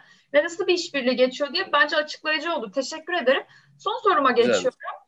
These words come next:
Speaker 1: Ee, aslında cümle arasında da bir şey söylediniz. Ee, salgın sürecinde de iyi eser her zaman satar dediniz. Ben salgın sürecinde sanat piyasasının nasıl etkilendiğini ve dijital piyasanın aslında, yani dijital diyebileceğim,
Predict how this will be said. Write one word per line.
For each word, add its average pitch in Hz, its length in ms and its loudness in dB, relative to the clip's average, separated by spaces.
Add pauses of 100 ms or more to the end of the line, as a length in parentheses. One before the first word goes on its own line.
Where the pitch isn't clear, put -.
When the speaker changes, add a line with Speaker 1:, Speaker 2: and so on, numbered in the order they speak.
(540)
Speaker 1:
Ee, 247 240 2
aslında 294 320 4
cümle 320 220 0
arasında 339 360 -2
da 330 80 -2
bir - 60 -4
şey 320 220 0
söylediniz. 302 920 -2
Ee, 226 380 -4
salgın 277 380 2
sürecinde 311 500 -6
de - 80 -4
iyi 277 120 -2
eser 294 300 4
her 311 120 2
zaman 285 240 -2
satar 269 460 -4
dediniz. 240 360 -6 (340)
Ben 320 100 6
salgın 311 400 6
sürecinde 302 420 -2
sanat 311 360 -4
piyasasının 302 440 -12
nasıl 320 200 -6
etkilendiğini 220 960 4 (400)
ve 254 160 2
dijital 359 600 4
piyasanın 311 520 -2
aslında, 262 380 0
yani 247 220 0
dijital 294 420 2
diyebileceğim, 294 460 -4